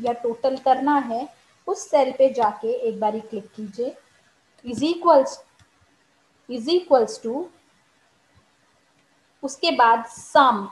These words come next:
S U एम, some function type किया, bracket open किया। Now it is asking for the numbers।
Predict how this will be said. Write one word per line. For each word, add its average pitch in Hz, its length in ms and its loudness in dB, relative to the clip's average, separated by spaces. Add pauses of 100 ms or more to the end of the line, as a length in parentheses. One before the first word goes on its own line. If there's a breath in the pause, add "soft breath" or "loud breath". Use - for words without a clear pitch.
(140)
S 302 500 2
U 233 380 -8 (300)
एम, 196 280 -4
some 226 460 -2
function 277 380 2
type 285 400 6
किया, 302 200 6 (1600)
bracket 294 460 4
open 294 340 2
किया। 311 220 6
Now 285 460 8
it 311 120 -2
is 320 160 4
asking 294 400 6
for 330 140 10
the 349 200 8
numbers। 220 500 4